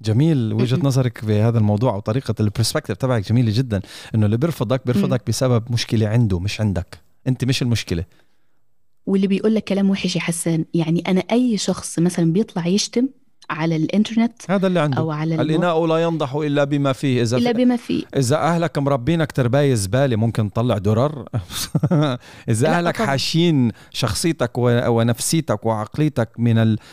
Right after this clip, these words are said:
Speaker 1: يعني إذا أبوك بتغزل فيك بيقول لك: "يا حمار، يا بقرة". آه، شو هذا، هذا وأنا عم،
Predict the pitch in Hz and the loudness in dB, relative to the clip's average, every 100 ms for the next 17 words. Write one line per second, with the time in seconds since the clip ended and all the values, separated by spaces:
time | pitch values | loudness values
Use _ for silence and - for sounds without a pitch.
0 | - - 101 104 113 113 123 175 - 120 | -12 -2 0 0 0 0 0 0 -2 -2
1 | 143 131 135 - 147 120 143 123 - 113 | -2 0 -2 0 -2 0 0 0 0 -2
2 | 120 143 160 151 123 117 127 113 98 87 | 0 2 2 2 0 0 -2 -2 -4 -6
3 | - _ - 113 101 - 175 - - 127 | -12 _ -4 -2 0 0 0 -2 -4 -2
4 | 120 110 107 110 104 117 110 110 | 0 2 2 0 0 2 2 2